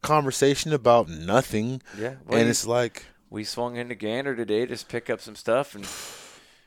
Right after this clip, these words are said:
Speaker 2: you know, we're in a hurry to get to the river, but we sat in there for ten, fifteen minutes. You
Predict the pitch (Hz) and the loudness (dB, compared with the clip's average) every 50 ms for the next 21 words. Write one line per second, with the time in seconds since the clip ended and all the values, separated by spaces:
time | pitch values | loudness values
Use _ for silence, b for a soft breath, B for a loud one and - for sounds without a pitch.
0 | B B _ - 101 110 117 120 120 113 107 107 120 131 131 135 123 117 127 127 | B B _ -8 -6 -4 -2 -2 -2 -2 -2 -2 0 0 0 0 0 0 -2 -2
1 | - - 120 113 113 123 143 151 139 123 104 95 101 90 95 123 127 - - 127 | -2 -2 -2 2 4 4 4 4 4 2 0 0 -2 -4 -4 -6 -8 -4 -2 0
2 | 123 120 110 113 117 117 117 - 104 - - 123 120 110 - 120 123 - - 123 | 0 0 0 -2 -6 -6 -6 -10 -12 -10 -8 -8 -8 -8 -8 -8 -8 -8 -8 -10
3 | 120 117 120 135 151 151 - - 92 101 101 | -8 -6 -6 -6 -6 -8 -10 -12 -12 -12 -12